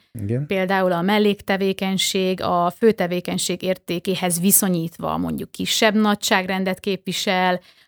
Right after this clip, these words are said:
Speaker 2: vagy a melléktevékenység az, ami csak elősegíti, illetve kiegészíti a fő ügylet, fő tevékenység megvalósulását, vagy a melléktevékenység az ugye, ami a fő tevékenység vállalásának és megvalósulásának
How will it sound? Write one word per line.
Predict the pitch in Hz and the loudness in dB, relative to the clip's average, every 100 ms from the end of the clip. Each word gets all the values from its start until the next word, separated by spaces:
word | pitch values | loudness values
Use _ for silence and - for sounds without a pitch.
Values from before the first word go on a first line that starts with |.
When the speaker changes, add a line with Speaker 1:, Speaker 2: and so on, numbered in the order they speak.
| - | -6
Speaker 2:
vagy | 185 180 | -2 2
a | |
melléktevékenység | 185 208 208 190 202 185 185 190 185 190 202 | 4 4 2 0 -2 -2 -2 -2 -2 -2 -2
az, | 190 | 0
ami | 180 175 | 0 0
csak | 165 - - | -4 -6 -2
elősegíti, | 202 208 202 202 185 185 180 - 185 185 | 2 4 4 2 2 0 -2 -2 -2 0
illetve | 180 175 165 - | 0 0 -2 -6
kiegészíti | - 202 202 208 196 - 190 202 180 | -2 0 2 4 4 2 0 -2 0
a | 160 | 0
fő | 165 - 185 175 - _ _ - | -2 -4 -2 -2 -8 _ _ -2
ügylet, | 208 196 180 - | 2 4 2 2
fő | 202 | -2
tevékenység | 180 196 185 180 180 180 180 | 0 0 0 -2 -2 -2 -2
megvalósulását, | 180 196 196 202 190 - 208 190 - 196 196 190 _ _ _ _ | -2 0 2 2 0 0 0 2 2 2 2 0 _ _ _ _
vagy | 196 202 | -2 2
a | |
melléktevékenység | 226 240 214 214 214 214 214 - 202 | 4 4 2 2 0 2 2 0 -2
az | - 214 202 208 | 0 2 2 2
ugye, | 196 196 | 2 4
ami | 196 - 202 196 | 4 2 0 0
a | 190 | -2
fő | - 240 | 2 2
tevékenység | 226 190 185 185 190 - 190 196 | 2 0 -2 -2 -2 -2 -2 -4
vállalásának | 190 196 208 214 214 214 240 220 220 220 214 | 0 2 4 4 2 2 0 2 2 0 -2
és | 202 - | -6 0
megvalósulásának | 214 196 185 190 185 190 185 180 - 185 190 - | 0 2 0 0 -2 0 0 0 0 0 -2 -4